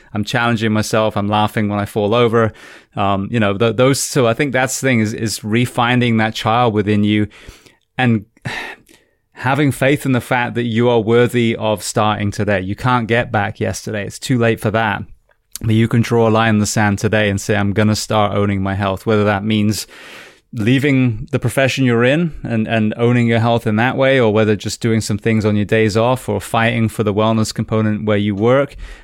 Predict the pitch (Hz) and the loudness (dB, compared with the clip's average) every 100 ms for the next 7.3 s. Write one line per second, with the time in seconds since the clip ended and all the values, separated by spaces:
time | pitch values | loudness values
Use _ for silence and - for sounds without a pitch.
0 | - 113 117 120 117 123 117 113 139 135 | -10 -2 0 2 2 2 4 4 4 4
1 | 107 107 104 - _ - 120 117 - 123 | 4 0 -2 -14 _ -2 0 0 0 0
2 | 117 110 110 113 107 110 110 123 - 131 | 2 2 2 2 0 -2 -4 -4 -2 -2
3 | 120 - 123 117 107 101 113 110 - 113 | -2 0 0 0 0 2 0 -2 0 0
4 | 98 104 101 117 110 - 110 104 104 104 | 0 -4 -2 -2 -2 -2 -2 0 -4 -2
5 | 107 104 104 104 - - 110 101 104 98 | 0 0 0 0 -2 -2 0 0 -2 -2
6 | 101 104 101 92 - 147 143 - 107 104 | -2 -2 -4 -6 -2 0 0 -2 -2 0
7 | 98 101 | 0 -2